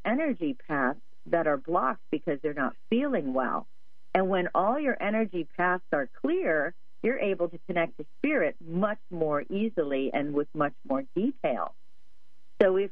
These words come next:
you relate your food to your chakras, you'll get more clarity. And that was the part that excited me.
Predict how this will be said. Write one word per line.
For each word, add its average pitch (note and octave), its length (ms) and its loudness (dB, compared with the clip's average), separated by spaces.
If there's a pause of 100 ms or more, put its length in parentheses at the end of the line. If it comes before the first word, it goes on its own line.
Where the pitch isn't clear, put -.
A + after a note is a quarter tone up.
you D#4 220 2
relate F#3+ 500 2
your D3+ 160 0 (140)
food B3+ 380 4 (300)
to G#3 60 4
your D#3 200 2 (180)
chakras, D3 540 0 (380)
you'll B3+ 200 2
get G3+ 240 -2
more C#3 180 0
clarity. G3+ 720 0 (560)
And E3+ 220 2
that A3+ 240 4
was F3+ 160 0
the D#3+ 80 -2
part D#3 280 2
that D3 140 2
excited C#3 540 0
me. D#3 280 -2